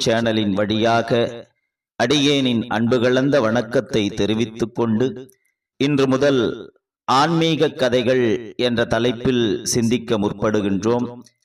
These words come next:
இன்றைய தலைப்பு, யார் முக்தி அடைவார்கள்? ஒரு முறை நாரதர் பூலோகத்திற்கு வந்தார். அவர் வரும் வேளையில் ஒரு செல்வந்தன், ஒரு கல்விமான்,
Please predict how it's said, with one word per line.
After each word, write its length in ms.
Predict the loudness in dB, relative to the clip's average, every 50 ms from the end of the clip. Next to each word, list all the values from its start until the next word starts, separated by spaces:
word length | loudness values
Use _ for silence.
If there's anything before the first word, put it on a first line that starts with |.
| _ _ _ _ _
இன்றைய 480 | -4 -2 0 2 2 2 2 0 0 0
தலைப்பு, 880 | 0 0 2 2 2 0 -2 -2 0 2 2 2 2 0 -2 -4 -8 -16 -20 _ _ _ _ _
யார் 640 | -8 -2 0 2 4 4 4 2 2 0 -6 -12 -8 -4
முக்தி 680 | -2 -2 -2 -2 -6 -6 -2 0 0 0 0 -2 -4 -6
அடைவார்கள்? 680 | -4 -2 -2 -2 0 0 0 -2 -2 -4 -8 -10 -10 -12 -14 -12 -12 -12 -12 -14 -14 -14 -16 -18 -20 -20 _ _ _ _ _ _ _ _ _ -2
ஒரு 220 | 0 0 2 2
முறை 300 | 0 0 2 2 2 2 2 0 -2 -2 -6 -8 -14 -20 _ _ _ _ _ _ _ _ _
நாரதர் 960 | -6 -2 0 2 2 4 4 2 2 2 2 2 2 0 -4 -6 -10 -12 -10 -6 -2 0
பூலோகத்திற்கு 840 | 2 2 4 4 4 4 4 2 0 0 -2 -4 -6 -4 -4 -2 0
வந்தார். 720 | 0 0 0 0 2 2 2 2 2 0 -2 -8 -16 -18 -20 -20 -20 -20 _ _ _ _ _ _ _ _ _ _ _ _ _ _ _ _
அவர் 640 | 0 2 2 4 2 2 2 0 -4 -6 -10 -18 _ _ _
வரும் 340 | 0 2 2 2 2 2 2
வேளையில் 880 | 2 2 4 4 2 2 2 2 2 2 2 0 -2 -4 -8 -14 -20 _ _ _ _ _ _ _ _ _
ஒரு 260 | -4 -2 0 2 2 0
செல்வந்தன், 960 | 2 2 2 2 2 2 2 2 2 2 2 2 0 -2 -6 -12 -16 -20 _ _ _ -20 _ _ _ _ _
ஒரு 200 | -2 0 2 0
கல்விமான், 880 | 0 0 0 0 2 2 2 2 2 2 4 2 2 0 -2 -6 -12